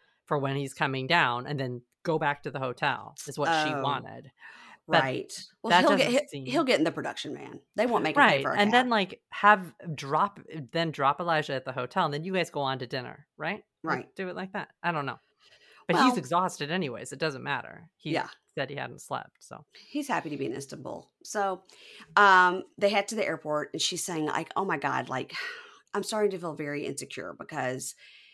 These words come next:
Speaker 2: he doesn't really know what I look like, and I, and, and I worry about, like, he's gonna see me in the wheelchair." And so all her insecurities are starting to come out, and, and I can imagine that's
Speaker 1: Of
Speaker 2: how it,
Speaker 1: course.
Speaker 2: how it is for her always. Like,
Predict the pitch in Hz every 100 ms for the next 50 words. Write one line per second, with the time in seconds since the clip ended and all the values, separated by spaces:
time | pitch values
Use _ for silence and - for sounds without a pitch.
0 | _ _ - 208 190 185 190 202 - 143
1 | 160 180 202 190 156 143 139 139 139 -
2 | 156 139 135 135 - 127 131 147 147 -
3 | 156 156 - - 180 175 190 190 180 156
4 | 147 143 170 - 156 151 151 147 156 147
5 | 139 123 131 - 131 - 175 - 190 208
6 | 196 175 170 151 139 135 135 135 - -
7 | 143 139 135 139 147 143 147 - 190 -
8 | 269 320 381 403 254 180 165 175 165 156
9 | - 139 156 151 - - 185 185 - -
10 | 196 202 208 254 - - 165 175 - 269
11 | 277 - - - 156 139